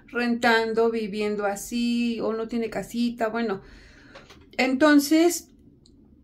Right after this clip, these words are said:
este, ah, del sillón, este, yo pienso y digo,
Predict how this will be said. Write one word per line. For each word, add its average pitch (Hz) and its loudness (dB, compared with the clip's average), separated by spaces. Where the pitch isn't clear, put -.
este, 202 2
ah, 262 8
del 269 0
sillón, 254 0
este, 196 -2
yo 269 4
pienso 247 2
y 254 4
digo, 226 2